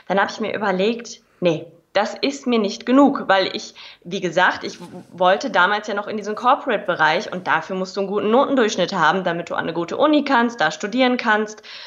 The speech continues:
Und dann hab ich gesagt, nee, jetzt muss ich irgendwie den Switch kriegen. Und, ähm,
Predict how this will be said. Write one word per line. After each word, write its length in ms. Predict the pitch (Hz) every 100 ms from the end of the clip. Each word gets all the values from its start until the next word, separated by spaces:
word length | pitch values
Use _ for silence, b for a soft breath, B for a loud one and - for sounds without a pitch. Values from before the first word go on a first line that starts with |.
| B B
Und 200 | 214 208
dann 180 | 180 196
hab 80 | 190
ich 60 |
gesagt, 160 | - 214
nee, 200 | 175 -
jetzt 220 | 185 185
muss 180 | 233 254
ich 160 | - -
irgendwie 240 | 214 233
den 140 | 254
Switch 460 | 247 - 320 - -
kriegen. 500 | - 156 131 131 B B B B -
Und, 360 | 208 202 196 196 - _ _ _ _ _ -
ähm, 420 | 196 185 180 180